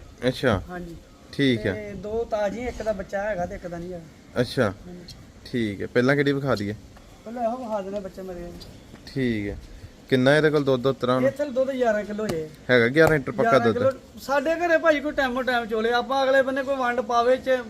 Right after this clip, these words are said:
Speaker 2: ਨਾ ਪਾਵੇ, ਮੁੜ ਕੇ ਅਗਲੇ ਘਰ ਦੀ ਗਾਰੰਟੀ ਕੋਈ ਨਹੀਂ ਆਪਣੀ।
Speaker 1: ਠੀਕ ਹੈ।
Speaker 2: ਕਿਉਂਕਿ ਇੱਥੇ ਵੀਡੀਓ ਕਾਲ ਤੇ ਚਵਾਲੇ ਲੀਟਰ ਮਲਵਾ ਕੇ ਦੋ ਟਾਈਮ।
Speaker 1: ਤੋਰੋ ਫਿਰ ਇੱਕ ਵਾਰੀ ਇਹਨੂੰ। ਆ ਥਾਣੇ ਤੇ ਦੇਖ ਸਕਦੇ, ਗਿਆਰਾਂ ਲੀਟਰ ਦੁੱਧ ਜਿਹੜਾ ਕਹਿੰਦੇ ਵੀ ਇਹਦੇ ਕੋਲ ਹੈਗਾ ਹੁਣ।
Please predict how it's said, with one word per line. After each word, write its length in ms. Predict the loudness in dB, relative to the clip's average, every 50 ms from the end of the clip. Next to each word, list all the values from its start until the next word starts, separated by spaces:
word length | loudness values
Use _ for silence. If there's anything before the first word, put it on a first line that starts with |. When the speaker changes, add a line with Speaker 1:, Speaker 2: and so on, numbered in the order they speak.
| -10
Speaker 2:
ਨਾ 240 | -6 -2 -2 0 0
ਪਾਵੇ, 200 | 0 0 -2 -2
ਮੁੜ 140 | -2 -4 -6
ਕੇ 140 | -4 -4 -4
ਅਗਲੇ 180 | -2 -4 -4
ਘਰ 160 | -2 -2 -2 -2
ਦੀ 140 | -2 -4
ਗਾਰੰਟੀ 280 | -2 -2 -4 -4 -4 -6
ਕੋਈ 160 | -6 -6 -6
ਨਹੀਂ 100 | -6 -6
ਆਪਣੀ। 280 | -8 -8 -8 -12 -14 -14 -16 -16 -8
Speaker 1:
ਠੀਕ 340 | -2 2 4 4 4 4 4
ਹੈ। 80 | 4 2
Speaker 2:
ਕਿਉਂਕਿ 180 | 4 2 0
ਇੱਥੇ 500 | 0 2 2 2 2 2 -2 -6 -8 -8 -10 -8
ਵੀਡੀਓ 300 | -6 -2 0 0 2 6
ਕਾਲ 200 | 6 6 6 4
ਤੇ 80 | 0
ਚਵਾਲੇ 360 | -2 2 2 4 4 2 -2 -4 -8 -12
ਲੀਟਰ 320 | -8 -8 -8 -4 -2 -2 -2
ਮਲਵਾ 420 | -2 -2 -2 0 0 0 0 0
ਕੇ 180 | -2 -4 -6 -6
ਦੋ 220 | -6 -6 -6 -4
ਟਾਈਮ। 280 | -4 -2 -4 -4 -4 -8 -14 -18 -12 -2 2
Speaker 1:
ਤੋਰੋ 260 | 4 4 4 4 2
ਫਿਰ 180 | 0 -2 -4 -4
ਇੱਕ 160 | -4 -4 -2
ਵਾਰੀ 140 | -2 -2 -2
ਇਹਨੂੰ। 160 | -4 -6 -10 -12 -16 -20 -20 -20 -20 -20 -20 -20 -20 -20 -12 -4 -4 -4 -4 -4 -16 -18 -20 -20 -20 -20 -20 -20 -20 -20 -20 -20 -20 -20 -20 -20 -20 -20 -20 -20 -20 -20 -20 -18 -14 -10 -10
ਆ 60 | -10 -8 -8
ਥਾਣੇ 300 | -6 -4 -4 -2 -2 -4
ਤੇ 100 | -4 -2
ਦੇਖ 200 | -2 -4 -4 -4
ਸਕਦੇ, 300 | -4 -4 -2 -2 -2 0
ਗਿਆਰਾਂ 300 | 4 4 4 6 4 2
ਲੀਟਰ 260 | 2 0 0 -2 -2
ਦੁੱਧ 260 | -2 -2 -2 -2 -2
ਜਿਹੜਾ 200 | 0 0 0 0
ਕਹਿੰਦੇ 260 | -2 -2 -4 -2 -4
ਵੀ 140 | -2 -2 -2
ਇਹਦੇ 140 | -2 -2 -2
ਕੋਲ 180 | -4 -4 -4
ਹੈਗਾ 360 | -4 -4 -4 -4 -4 -4 -6 -6
ਹੁਣ। 180 | -6 -6 -8